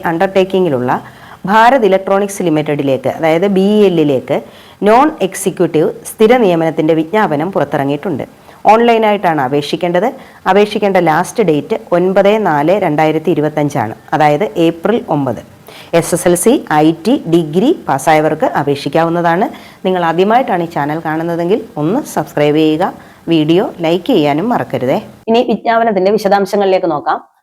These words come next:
ഹൈദരാബാദ് യൂണിറ്റിലാണ് ഇതിന്റെ നിയമനം വരുന്നത്. പോസ്റ്റ് എഞ്ചിനീയറിംഗ് അസിസ്റ്റന്റ് ട്രെയിനി, ഇ എ ടി. Qualification three years diploma in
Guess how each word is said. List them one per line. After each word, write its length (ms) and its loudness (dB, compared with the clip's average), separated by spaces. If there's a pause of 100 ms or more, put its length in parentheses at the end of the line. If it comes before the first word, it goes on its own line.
ഹൈദരാബാദ് 480 4
യൂണിറ്റിലാണ് 460 -2
ഇതിന്റെ 240 -4
നിയമനം 340 -8
വരുന്നത്. 300 -10 (720)
പോസ്റ്റ് 340 2 (480)
എഞ്ചിനീയറിംഗ് 440 2
അസിസ്റ്റന്റ് 460 -2
ട്രെയിനി, 300 -2 (520)
ഇ 40 2 (140)
എ 20 2 (100)
ടി. 100 -8 (540)
Qualification 540 -2 (300)
three 200 2
years 240 2
diploma 420 -2
in 60 -2